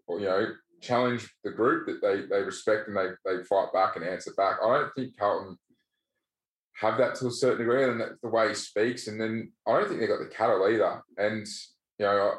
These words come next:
I, I noticed last night on the couch that, uh, they actually brought this up, was about,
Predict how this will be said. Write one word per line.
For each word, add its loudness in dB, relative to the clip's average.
I, 0
I 0
noticed 0
last 2
night 2
on -2
the -8
couch 0
that, -4
uh, 0
they 0
actually -2
brought 0
this -6
up, 2
was -10
about, 2